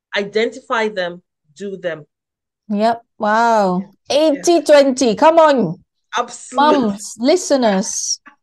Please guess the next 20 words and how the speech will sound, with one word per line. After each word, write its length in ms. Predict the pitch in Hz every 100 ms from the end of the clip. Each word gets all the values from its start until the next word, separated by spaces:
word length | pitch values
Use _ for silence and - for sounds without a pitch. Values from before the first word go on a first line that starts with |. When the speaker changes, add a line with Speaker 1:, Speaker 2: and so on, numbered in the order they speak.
| _ -
Speaker 2:
you 140 | 233
know, 180 | 240 262
that 260 | 269 285 -
is 400 | 247 233 285 -
how 340 | 247 277 277 277
you 460 | 233 226 226 226 -
delegate 880 | 269 269 269 254 262 254 254 - -
and 580 | 220 208 208 202 208 233 _ _ _ _ _ _ _ -
help. 360 | 277 226 -
Don't 340 | 233 254 285 240
burden 420 | 247 254 262 262
yourself. 880 | 240 220 - 254 247 196 185 - _ _ _ 214
Speaker 1:
Mm, 560 | 240 214 185 180 190 185 _ _ _ _
that's 260 | 175 185 -
Speaker 2:
Wow, 300 | 214 220 214
Speaker 1:
it. 20 |
Speaker 2:
wow, 260 | 202 202 202
wow, 220 | 196 196
mommy. 400 | 196 214 220 196 _ _ _
Okay. 300 | 339 359 -